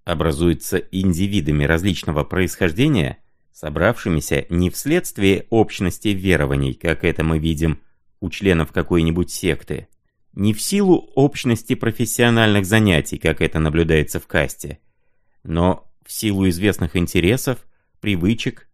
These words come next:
образовавшихся под влиянием одинакового образа жизни и воспитания. Таковы, например, буржуазный класс, земледельческий и так далее. В этой работе я не буду входить в подробное исследование толпы однородной,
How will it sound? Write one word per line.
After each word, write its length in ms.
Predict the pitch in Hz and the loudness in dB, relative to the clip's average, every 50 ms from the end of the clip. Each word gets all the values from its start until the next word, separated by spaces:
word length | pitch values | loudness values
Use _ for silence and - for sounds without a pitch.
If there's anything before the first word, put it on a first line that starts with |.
| _ _ _ _ _ | _ _ _ _ _
образовавшихся 880 | - 87 82 101 101 87 95 104 95 107 104 98 - - 92 - - 101 | -6 -4 0 0 0 2 4 4 4 4 2 2 0 -4 -4 -2 -2 -2
под 180 | - 95 90 87 | -2 -2 -2 0
влиянием 540 | 90 95 98 98 92 90 90 90 87 87 | 0 2 4 4 4 4 4 4 4 2
одинакового 920 | 87 82 85 95 95 92 87 85 - 95 85 82 82 82 90 90 82 - - - | 2 0 0 2 2 2 0 0 0 0 0 0 2 2 2 2 2 0 -2 -2
образа 460 | 92 95 87 92 87 85 80 87 90 | -2 0 0 2 0 0 2 2 2
жизни 400 | 80 82 95 95 80 78 82 85 | 2 2 2 0 2 2 0 -2
и 220 | - - - 82 | -2 -4 -6 -6
воспитания. 960 | 80 85 - - _ - 80 - - 85 76 73 71 69 67 67 65 65 65 - _ _ _ _ _ _ _ _ _ _ - | -4 -4 -6 -8 _ -14 -12 -6 -2 -2 0 0 0 0 -2 -2 -4 -6 -10 -14 _ _ _ _ _ _ _ _ _ _ -14
Таковы, 340 | 92 - - 92 90 101 | -8 -2 0 2 2 4
например, 500 | 113 110 92 - 92 87 82 78 73 - - - - _ _ _ _ - | 2 2 2 2 2 2 2 2 0 -2 -6 -16 -20 _ _ _ _ -8
буржуазный 720 | 92 95 90 78 76 82 80 76 73 73 69 85 90 92 | -4 -4 -4 -2 0 0 2 2 2 2 0 0 -2 -2
класс, 480 | - - 95 98 101 95 - - - _ _ _ _ _ _ _ _ _ | -2 0 2 2 2 0 -2 -8 -18 _ _ _ _ _ _ _ _ _
земледельческий 1000 | - 80 101 123 123 110 95 78 71 73 80 85 85 - - 95 - - 98 90 82 - - - | -6 0 2 4 4 4 4 4 4 4 2 2 2 0 -6 -10 -8 -4 -4 -4 -4 -6 -8 -10
и 80 | 110 | -8
так 240 | 110 - 110 95 87 | -4 -4 -4 -2 0
далее. 460 | 78 73 69 65 62 - - - - _ _ _ _ _ _ _ _ _ | 0 0 0 0 -2 -6 -8 -12 -16 _ _ _ _ _ _ _ _ _
В 160 | - 76 82 | -4 2 4
этой 280 | 117 160 156 - 135 101 | 4 4 4 4 4 4
работе 500 | 87 82 80 90 107 95 - - 85 78 | 6 4 4 4 4 2 2 2 -2 -2
я 220 | 73 71 90 104 | 0 2 2 4
не 140 | 120 131 147 | 4 4 2
буду 320 | 139 131 160 185 170 180 | 2 2 2 2 4 2
входить 520 | 160 - - - 123 110 107 131 147 - - | 0 0 -2 -2 0 0 0 0 -2 -4 -6
в 100 | - - | -14 -8
подробное 800 | _ - 107 98 98 98 110 131 120 120 135 139 139 139 - - - | _ -2 0 2 4 6 6 6 4 4 4 4 4 2 0 -2 -6
исследование 760 | 92 - - - 90 78 78 87 90 85 90 95 87 80 76 | -8 -8 -6 -4 0 2 2 2 2 2 2 2 4 2 2
толпы 640 | - - 90 85 85 80 - - 104 110 - - - | 2 2 0 0 0 0 0 0 0 0 0 -2 -2
однородной, 800 | 95 95 85 95 98 101 104 92 78 67 67 67 64 60 - | -2 -2 2 2 2 2 4 2 0 0 -2 -4 -6 -6 -10